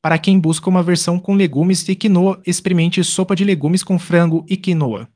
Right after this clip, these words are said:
Para a sopa, imagine o peito de frango, a quinoa, água ou caldo de galinha, alho, cebola, cenoura, sal e pimenta. Eles entram na panela e trabalham juntos para dar sabor. O frango fica suculento,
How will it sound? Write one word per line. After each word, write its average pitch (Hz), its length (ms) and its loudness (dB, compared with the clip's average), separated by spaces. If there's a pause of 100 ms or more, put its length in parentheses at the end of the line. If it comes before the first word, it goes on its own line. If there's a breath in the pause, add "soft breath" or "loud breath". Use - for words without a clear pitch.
(220)
Para 127 140 -2
a 127 40 -2
sopa, 170 500 -4
imagine 185 400 2
o 190 60 0
peito 196 300 -2
de 175 100 -2
frango, 151 520 -2
a 156 100 -4
quinoa, 170 500 -2
água 151 380 -2
ou 196 140 -2
caldo 185 320 0
de 170 100 -4
galinha, 185 480 0 (100)
alho, 143 340 -2 (100)
cebola, 160 680 -2
cenoura, 160 680 0
sal 165 460 0
e 165 100 -4
pimenta. 151 600 -2 (360)
Eles 143 180 -2
entram 156 220 -2
na 156 140 0
panela 160 480 -2
e 170 80 -6
trabalham 151 520 -2
juntos 175 320 -2
para 160 200 -2
dar 131 220 0
sabor. 123 500 -8 (360)
O 135 60 -12
frango 175 300 0
fica 180 260 -4
suculento, 175 680 -2